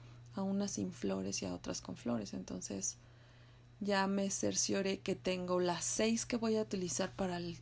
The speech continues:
para el, para mis alumnas. Y bueno, ahora estoy con la misma tinta que he estado utilizando en las otras dos tarjetas, por lo que les comento de los tonos y el mismo estilo. Es este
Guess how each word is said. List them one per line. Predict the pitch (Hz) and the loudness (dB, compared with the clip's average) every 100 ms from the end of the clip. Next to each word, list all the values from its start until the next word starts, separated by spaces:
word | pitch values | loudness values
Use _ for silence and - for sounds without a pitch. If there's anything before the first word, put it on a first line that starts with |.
| - | -4
para | 180 170 | -4 -2
el, | 175 180 - 175 | -2 -4 -4 -4
para | 175 175 | -4 -4
mis | 175 180 | -4 -2
alumnas. | 196 254 233 208 294 - - - - - - | 2 4 6 4 0 -2 -12 -16 -16 -16 -10
Y | 220 208 214 | -4 -2 -2
bueno, | 196 185 180 - - | -2 -2 -4 -6 0
ahora | - 196 202 214 - | 2 4 6 4 2
estoy | 208 - 214 208 | 0 0 2 0
con | - - 208 | -2 -2 0
la | 202 | 2
misma | 214 220 233 226 | 2 2 2 2
tinta | 233 - 262 247 214 | 2 6 8 8 4
que | 214 202 | 0 -2
he | |
estado | 196 - 208 202 | -2 2 4 4
utilizando | 196 208 185 180 202 196 196 196 | 0 -2 -2 0 0 0 -2 -2
en | 185 | -4
las | 180 | -4
otras | 185 185 208 214 | -6 -2 0 0
dos | 202 | -2
tarjetas, | - 202 - 202 - 202 | -2 -2 -2 -4 -2 -4
por | - 196 | -2 -2
lo | 185 185 | 0 -2
que | - | -2
les | 185 185 | -2 -2
comento | - 190 202 214 190 175 - - - - - | -2 0 0 0 -2 -6 -10 -18 -18 -14 -6
de | 202 196 190 185 | 0 2 2 4
los | 185 180 180 | 4 2 -2
tonos | - 214 208 208 190 - | 2 2 4 2 0 -2
y | 185 | -4
el | 185 180 180 | -4 -2 0
mismo | 196 196 208 | 0 0 0
estilo. | 208 - 226 214 202 269 - - - - - - - - | -2 0 0 2 4 2 0 -16 -18 -16 -16 -16 -18 -10
Es | - 196 196 190 - | -2 2 2 0 -2
este | 202 - 202 202 202 196 | -2 0 2 4 4 0